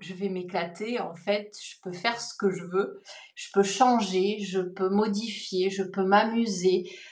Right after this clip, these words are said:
Euh, si à un moment donné, j'ai envie de sortir de mon persona sans trop en sortir, si j'ai envie de m'intéresser à la vie de Quincy Jones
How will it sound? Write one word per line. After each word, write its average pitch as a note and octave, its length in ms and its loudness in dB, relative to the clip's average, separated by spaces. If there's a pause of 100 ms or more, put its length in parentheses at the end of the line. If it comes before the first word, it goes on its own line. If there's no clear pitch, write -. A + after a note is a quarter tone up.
(200)
Euh, F#3 180 8
si F#3 200 2
à A3 80 6
un - 20 0
moment G#3 240 2
donné, G#3+ 240 2
j'ai A3+ 140 2
envie G3 280 6
de - 60 -8
sortir B3 640 -2
de G3 180 2
mon F#3+ 220 -2
persona A3+ 640 0
sans G#3 260 -2
trop G#3 240 -6
en G3 100 8
sortir, F#3+ 640 -4
si A3 220 -6
j'ai F#3+ 100 -2
envie F#3+ 300 4
de A#3 80 -4
m'intéresser F#3 640 -2
à G3+ 60 4
la F3 100 2
vie F3 160 -10
de E3 180 -14
Quincy B3 480 0
Jones A3+ 340 -2